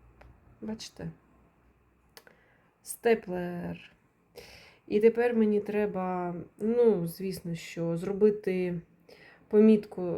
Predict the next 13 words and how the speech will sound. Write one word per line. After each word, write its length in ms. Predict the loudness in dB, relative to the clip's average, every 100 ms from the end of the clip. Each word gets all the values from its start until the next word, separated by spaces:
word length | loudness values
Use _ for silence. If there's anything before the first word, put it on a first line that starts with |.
| -8
де 340 | -2 2 2
буде 460 | 0 -6 -4 -2 -4
проходити, 760 | -6 -8 -6 -4 -4 -6 -4
е, 760 | -2 0 0 0 -4 -6 -6 -6
край 400 | -4 -2 -2 -6 -12 _ _ _
підгибки 680 | -10 -10 -8 -10 -10 -12 -12 -12 -16 -18 _ -20 _ -10
нової 600 | -6 -6 -6 -4 -2 -4
цих 340 | -6 -10 -8
брючок. 600 | -6 -6 -6 -8 -14 -16 -16
Так 200 | -14 -12
ще 300 | -4 0 2
й, 260 | 2 0
е, 520 | -2 -4 -4 -4 -4